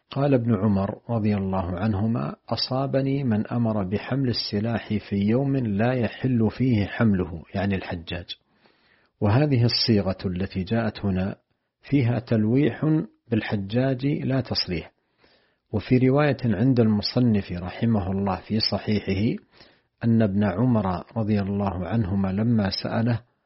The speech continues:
قال: "لو نعلم من أصابك"، فقال ابن عمر:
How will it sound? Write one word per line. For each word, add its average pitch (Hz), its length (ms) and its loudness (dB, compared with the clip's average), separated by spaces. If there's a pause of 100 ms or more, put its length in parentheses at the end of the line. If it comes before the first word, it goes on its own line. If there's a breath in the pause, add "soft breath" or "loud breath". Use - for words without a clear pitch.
(540)
قال: 104 160 0
"لو 110 340 4
نعلم 101 400 0
من 110 280 0
أصابك"، 120 640 -2 (420)
فقال 127 340 -2
ابن 107 280 2
عمر: 139 380 2